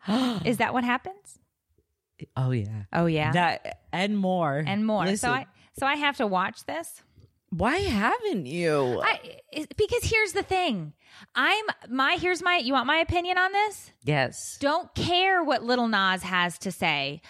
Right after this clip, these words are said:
Speaker 2: I don't care what Cardi B has to say. I, I don't care about Nicki Minaj or any of the others because it's their right to sing about whatever the hell they want. These people are not the Wiggles.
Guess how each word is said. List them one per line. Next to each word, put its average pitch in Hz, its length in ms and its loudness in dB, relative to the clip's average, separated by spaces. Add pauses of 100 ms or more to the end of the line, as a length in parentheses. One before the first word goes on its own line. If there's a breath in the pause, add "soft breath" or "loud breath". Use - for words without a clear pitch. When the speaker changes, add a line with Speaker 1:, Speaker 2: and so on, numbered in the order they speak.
Speaker 2:
I 269 120 2
don't 330 340 0
care 359 360 2
what 339 180 -2
Cardi 254 340 0
B 214 180 0
has 185 360 0
to 196 120 -6
say. 160 400 0 (240 loud breath)
I, - 200 -2
I 254 60 2
don't 302 240 -2
care 349 300 2
about 311 260 0 (300)
Nicki 240 400 0
Minaj 302 760 0 (220 loud breath)
or 220 280 2
any 359 320 0
of 359 100 -2
the 339 140 0
others 220 480 2 (320 loud breath)
because 311 260 2
it's 330 200 2
their 277 280 2
right 262 280 2
to 277 100 -2
sing 240 200 2
about 202 220 0
whatever 277 480 2
the 330 80 2
hell 277 180 0
they 247 120 4
want. 214 200 2
These 320 200 0
people 381 260 2
are 320 100 4
not 226 200 0
the 262 60 2
Wiggles. 185 580 -2